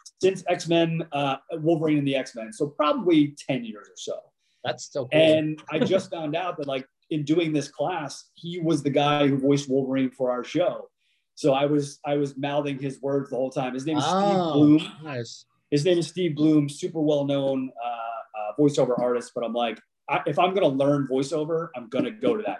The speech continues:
Speaker 1: guy. And I signed up for his class, and I've been taking classes with him.
Speaker 2: Has he done, um, I, I know you may not know a lot of his work, but has he done anything besides Wolverine? Like,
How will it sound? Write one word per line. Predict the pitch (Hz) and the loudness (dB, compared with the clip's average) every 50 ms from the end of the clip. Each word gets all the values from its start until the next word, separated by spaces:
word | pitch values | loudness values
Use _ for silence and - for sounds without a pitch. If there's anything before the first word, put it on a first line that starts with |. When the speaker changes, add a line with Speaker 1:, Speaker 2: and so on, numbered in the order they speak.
| - | -12
Speaker 1:
guy. | - - - - _ _ _ _ _ _ _ _ _ | -18 -20 -20 -20 _ _ _ _ _ _ _ _ _
And | - 120 | -2 -2
I | 117 | -2
signed | 110 117 135 131 131 131 | 0 2 2 4 4 2
up | - | 2
for | - 131 | 2 -2
his | 120 - | -2 -2
class, | - - 123 120 120 120 117 - | -2 -2 0 0 0 0 -2 -4
and | 120 | -6
I've | 113 110 | -6 -6
been | 113 - | -6 -8
taking | 120 110 107 107 | -8 -8 -8 -4
classes | 113 117 110 107 - - _ - | -2 0 0 0 -4 -8 _ -14
with | 107 - - 95 | -14 -14 -12 -14
him. | 95 87 - _ _ _ _ _ _ _ _ _ _ _ _ _ _ - - | -14 -16 -16 _ _ _ _ _ _ _ _ _ _ _ _ _ _ -6 -4
Speaker 2:
Has | 147 147 151 | -4 -2 0
he | 175 156 | -2 0
done, | 147 160 160 165 160 156 147 - | 0 2 2 2 2 0 -2 -4
um, | 143 147 147 143 135 135 135 131 127 127 - _ _ _ _ - - | -2 -2 0 0 0 -2 -2 -4 -6 -8 -12 _ _ _ _ -12 -8
I, | 107 - - 156 | -6 -2 0 2
I | 156 | 2
know | 165 160 | 4 4
you | 156 151 151 | 4 2 2
may | 147 147 139 | 2 2 2
not | 139 135 135 | 2 2 2
know | 131 131 131 | 2 2 2
a | 127 120 | 2 2
lot | 123 123 127 123 | 2 2 2 0
of | 120 117 | 0 -2
his | 117 120 | -4 -4
work, | 135 151 147 135 131 | 0 0 0 0 0
but | 139 131 | -2 -2
has | 131 127 123 | -2 -2 -2
he | 127 | -2
done | 127 131 127 123 | -2 -2 -2 -2
anything | 127 123 131 127 123 117 117 | -2 -4 -4 -6 -8 -10 -12
besides | - - 139 147 147 143 143 | -10 -6 -2 -2 -2 -2 -2
Wolverine? | 147 143 139 143 147 147 143 139 | -6 -10 -8 -8 -6 -6 -6 -6
Like, | 135 127 123 | -6 -6 -8